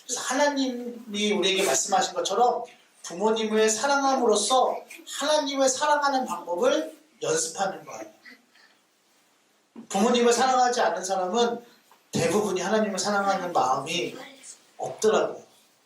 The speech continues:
그리고 나중에 힘들게 그 마음을 얻게 되고 알게 되더라고요. 근데 부모님을 사랑할 수 있는 마음이 있는 친구는 옆에 있는 친구도 사랑할 수 있는 마음이 있고요.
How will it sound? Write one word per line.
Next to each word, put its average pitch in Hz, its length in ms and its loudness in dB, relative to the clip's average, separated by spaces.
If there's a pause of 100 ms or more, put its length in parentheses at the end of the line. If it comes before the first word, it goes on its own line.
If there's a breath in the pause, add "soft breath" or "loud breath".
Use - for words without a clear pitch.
(120)
그리고 190 260 -6
나중에 214 480 0
힘들게 381 600 2
그 208 80 0
마음을 - 380 0
얻게 - 220 -6
되고 156 320 -2
알게 147 260 0
되더라고요. - 340 -8 (720)
근데 - 160 -8
부모님을 196 400 -2
사랑할 240 340 2
수 226 140 -2
있는 202 200 -4
마음이 165 380 0
있는 160 180 -8
친구는 208 720 -2 (280 loud breath)
옆에 208 300 2
있는 196 160 0
친구도 269 340 -4
사랑할 240 340 2
수 220 140 -2
있는 175 180 -10
마음이 143 340 0
있고요. - 440 -2